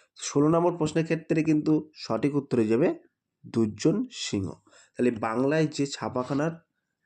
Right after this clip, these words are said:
জন্মস্থান নামে পরিচিত সেটা কিন্তু দুর্জন সিংহ নামে পরিচিত।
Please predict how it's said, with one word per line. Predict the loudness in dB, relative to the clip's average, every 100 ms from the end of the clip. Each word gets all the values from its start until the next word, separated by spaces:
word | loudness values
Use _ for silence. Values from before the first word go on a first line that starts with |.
| -8 0
জন্মস্থান | 2 4 2 0 -2 -2
নামে | -2 -2
পরিচিত | -4 -4 -6 -8
সেটা | -4 -4 -2 -2
কিন্তু | -2 -4
দুর্জন | -4 -4 -4 0 -2 -2
সিংহ | -6 -6 -6
নামে | -4 -2 -4 -6 -20 -2
পরিচিত। | 0 0 -4